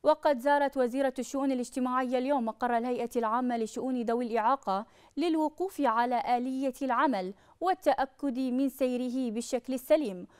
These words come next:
وتفقدت أسيري خلال جولتها صالات المراجعين لمعرفة مدى رضاهم عن الخدمات المقدم-،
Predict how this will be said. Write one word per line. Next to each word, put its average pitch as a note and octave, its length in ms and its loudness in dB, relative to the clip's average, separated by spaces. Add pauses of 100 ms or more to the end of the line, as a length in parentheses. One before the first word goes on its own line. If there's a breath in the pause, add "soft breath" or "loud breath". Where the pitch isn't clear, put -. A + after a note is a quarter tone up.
(180 loud breath)
وتفقدت C#4+ 720 0
أسيري C4 400 -4
خلال B3+ 420 0
جولتها B3 600 0
صالات B3 440 0
المراجعين A#3+ 760 -2 (300 loud breath)
لمعرفة E4+ 680 2
مدى B3+ 320 0
رضاهم B3+ 640 2
عن A3+ 220 -2
الخدمات A#3+ 680 -2
المقدم-، A#3+ 800 -2